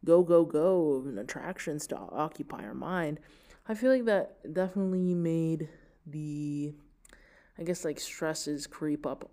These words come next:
on us a little faster. For me, as a person,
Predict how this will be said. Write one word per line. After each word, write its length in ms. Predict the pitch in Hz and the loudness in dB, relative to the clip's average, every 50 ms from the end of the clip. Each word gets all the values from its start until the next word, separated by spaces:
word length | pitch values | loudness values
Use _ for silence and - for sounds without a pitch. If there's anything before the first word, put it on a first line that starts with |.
| _ | _
on 200 | - 139 113 104 | -14 -12 -12 -12
us 220 | 82 - - - - - | -12 -12 -12 -12 -10 -8
a 60 | - | -8
little 240 | 131 117 101 87 - | -6 -6 -6 -8 -10
faster. 680 | - - - 113 76 - - - - - 78 76 156 - - _ _ _ _ _ _ _ _ _ _ _ _ _ _ _ _ _ _ - - _ - - - - - _ _ | -10 -10 -10 -10 -10 -10 -12 -12 -10 -10 -10 -10 -10 -14 -18 _ _ _ _ _ _ _ _ _ _ _ _ _ _ _ _ _ _ -20 -20 _ -20 -20 -20 -20 -20 _ _
For 120 | - 202 | -4 0
me, 480 | 214 254 277 277 254 226 214 233 240 - - - - - - - - 180 | 2 4 4 4 6 6 4 4 2 -2 -8 -18 -20 -20 -20 -20 -16 -10
as 80 | 165 | -10
a 80 | 156 147 | -10 -8
person, 720 | - - 175 165 165 165 - - - 147 185 226 220 | -2 2 2 2 2 0 -4 -6 -4 -4 -4 -4 -4